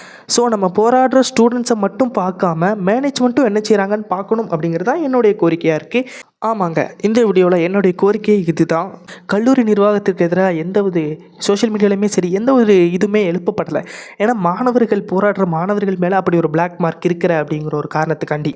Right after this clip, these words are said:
இந்த வீடியோல எனக்கு தெரிஞ்ச அளவுக்கு நான் சொல்லி முடிச்சிருப்பேன் அப்படின்ட்டு நினைக்கிறேன். உங்களுக்கு இதுல ஏதாவது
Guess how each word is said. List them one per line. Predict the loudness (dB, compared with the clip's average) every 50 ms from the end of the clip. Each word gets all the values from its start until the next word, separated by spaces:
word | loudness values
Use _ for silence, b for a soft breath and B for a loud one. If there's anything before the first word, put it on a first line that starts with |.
| -6
இந்த | -4 0 0 2 2
வீடியோல | 2 2 0 -2 -2 -2 -2 -2 -2
எனக்கு | -2 -2 0 0 -2 0 0 -2
தெரிஞ்ச | 0 0 0
அளவுக்கு | 0 0 -2 -2 -2 -2
நான் | 0 -2 -4 -6 -12 _ _
சொல்லி | -8 -2 0 0 0
முடிச்சிருப்பேன் | 0 0 -2 -2 -2 -2 -2 -2
அப்படின்ட்டு | -4 -4 -6 -8 -4 -4
நினைக்கிறேன். | -4 -4 -2 -2 0 0 0 -2 -4 B B B B B B B -12 -2
உங்களுக்கு | 0 0 2 2 2 0 2 2 2 0
இதுல | 0 0 0 0
ஏதாவது | 2 2 4 4 2 2 2 0 -2 -4